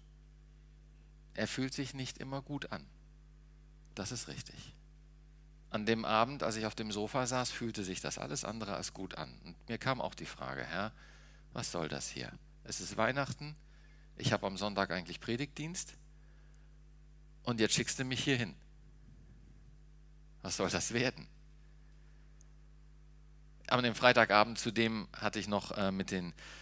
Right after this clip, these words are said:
mit den Butlern hatten wir ein Elterntreffen gemacht und alles, war alles vorbereitet. Ja, am Ende vom Tags lag ich im Krankenhaus. Stellt man sich die Frage, was soll das? Ist das jetzt gut?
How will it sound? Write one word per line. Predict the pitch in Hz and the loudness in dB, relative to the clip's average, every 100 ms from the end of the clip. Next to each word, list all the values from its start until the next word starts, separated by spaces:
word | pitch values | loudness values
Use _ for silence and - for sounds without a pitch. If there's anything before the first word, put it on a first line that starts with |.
| - - | -18 -10
mit | 110 98 | -4 0
den | 92 | 0
Butlern | 135 147 143 110 | 2 4 4 4
hatten | 104 107 98 | 0 2 4
wir | 92 | 4
ein | 85 | 4
Elterntreffen | 87 139 151 135 120 120 107 | 2 2 2 2 2 0 0
gemacht | 104 104 - | 2 2 2
und | 98 | 0
alles, | 90 98 - | 0 2 4
war | 101 | 4
alles | 85 135 | 4 2
vorbereitet. | - 156 165 123 92 76 - - - - | 2 2 4 6 6 4 -4 -8 -12 -8
Ja, | 127 110 | -2 0
am | 67 - | -2 -6
Ende | 85 95 | -6 -6
vom | - 110 110 - - - - - | -4 -6 -8 -14 -20 -20 -20 -4
Tags | 120 117 - - - | 2 2 2 -2 0
lag | 110 101 | 2 2
ich | 101 | 0
im | 131 | -6
Krankenhaus. | - 135 - 80 - - - - - - - | -6 -6 -8 -14 -12 -12 -14 -20 -20 -20 -16
Stellt | - 82 82 | -6 -6 -6
man | 78 | -8
sich | 71 | -8
die | 92 | -8
Frage, | - 92 104 | -6 -6 -4
was | 113 - | -2 -2
soll | 131 113 | -2 -4
das? | 80 - - - - - - - | -6 -10 -16 -20 -20 -20 -20 -12
Ist | - | -6
das | - - | -4 -2
jetzt | 110 | -4
gut? | - 151 - | -8 -12 -12